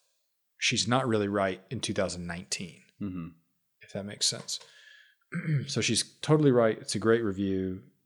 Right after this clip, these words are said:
Speaker 1: but it doesn't make as much sense in two thousand nineteen. Um, so that, that's my sort of general, uh,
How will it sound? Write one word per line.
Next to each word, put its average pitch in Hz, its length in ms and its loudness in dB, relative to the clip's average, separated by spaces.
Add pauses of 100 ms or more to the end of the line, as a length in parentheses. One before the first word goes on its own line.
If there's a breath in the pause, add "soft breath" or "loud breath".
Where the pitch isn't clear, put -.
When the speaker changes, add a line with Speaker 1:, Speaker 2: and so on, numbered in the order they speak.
(240)
Speaker 1:
but 101 400 2 (340)
it 110 180 -8
doesn't 107 300 4
make 95 160 -2
as - 160 -2
much 92 220 -2
sense 90 260 -4
in 92 120 -6 (100)
two 98 120 -2
thousand 87 360 -4
nineteen. 87 480 -6 (500)
Um, 95 500 -6
so - 180 0
that, 135 180 2
that's 135 240 4
my 135 100 6
sort 113 220 2
of 92 80 -4
general, 101 720 2 (200)
uh, 90 360 -4